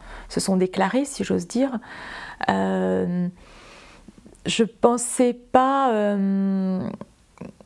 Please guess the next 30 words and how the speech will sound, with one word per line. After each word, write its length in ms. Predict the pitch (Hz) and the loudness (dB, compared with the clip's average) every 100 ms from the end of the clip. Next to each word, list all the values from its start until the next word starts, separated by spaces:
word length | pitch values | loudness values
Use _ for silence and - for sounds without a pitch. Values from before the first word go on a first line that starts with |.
| - _ _ - _ - | -20 _ _ -20 _ -2
enfin, 180 | - 226 | 2 4
je 120 | 226 | 2
pensais 340 | 220 196 202 | 0 -2 0
pas, 240 | 185 185 180 | 0 0 0
je, 140 | 202 - | -2 0
j'en 200 | 208 214 | 0 0
sais 180 | - 233 | 2 2
rien 340 | 214 247 240 | 4 2 0
finalement. 600 | 233 202 196 196 196 185 | 0 0 2 2 0 -2
C'est 160 | - 190 | 0 2
vrai 180 | 202 | 2
que 60 | 214 | 0
si 160 | - 202 | -2 0
j'entends 340 | 208 208 214 | 2 2 2
les 120 | 202 | 2
statistiques 520 | 196 196 190 190 208 | 2 -2 -2 -2 0
nationales, 480 | 202 190 208 202 208 | 2 2 2 2 2
ils 80 | 190 | 0
disaient 260 | 180 190 196 | 2 2 2
qu'il 100 | 185 | 0
y 60 | |
avait 100 | 180 | -2
plus 180 | 185 - | -2 -4
de 40 | |
trente 240 | - 196 196 | -2 0 0
pour 180 | 190 - | -2 -2
cent 160 | 208 | 0
d'augmentation 600 | 185 175 180 185 185 196 | 0 0 -2 0 -2 0
des 120 | 190 185 | 0 2
violences. 440 | 196 196 196 - | 0 2 0 -4